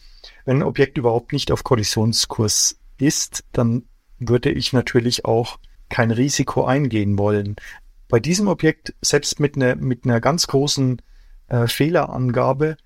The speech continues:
ist ein Kollisionskurs nicht möglich gewesen. Also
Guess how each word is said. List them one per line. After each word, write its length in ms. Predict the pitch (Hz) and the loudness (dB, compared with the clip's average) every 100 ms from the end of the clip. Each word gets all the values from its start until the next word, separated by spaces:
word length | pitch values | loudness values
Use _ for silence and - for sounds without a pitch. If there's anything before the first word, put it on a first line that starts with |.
| - | -6
ist 180 | 147 - | -2 2
ein 140 | 135 - | 0 -2
Kollisionskurs 1040 | - 127 123 - 120 123 - 123 120 - - | -2 0 0 0 0 0 0 0 2 -2 -2
nicht 300 | 131 - 131 | -2 -2 0
möglich 320 | 131 - 127 | 0 0 -2
gewesen. 480 | - 104 101 - 113 | 0 0 0 2 0
Also 320 | 110 110 | 2 0